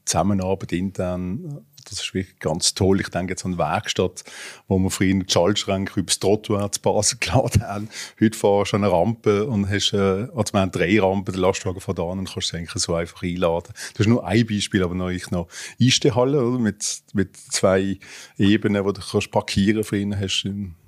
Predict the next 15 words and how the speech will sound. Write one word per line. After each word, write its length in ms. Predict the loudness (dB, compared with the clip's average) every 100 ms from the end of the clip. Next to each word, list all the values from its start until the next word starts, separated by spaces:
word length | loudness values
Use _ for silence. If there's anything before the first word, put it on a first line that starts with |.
| _ _
Quartier, 460 | -2 -2 2 2 2
wo 80 | 0
man 140 | 0
irgendeinen 260 | -2 -4 -6
Parkplatz 460 | -4 -4 -4 0
müssen 340 | 0 0 -2 -6
suchen. 220 | -8 -14 -16 _ _ _ _ -12 -6
Man 100 | -4
kennt 260 | -2 -2 -2
ja 120 | -2
die 100 | -4
Problematik, 760 | -6 -2 0 2 2 0 -4 -6
oder, 140 | -4
in 120 | -2
Basel. 380 | 2 2 0 -4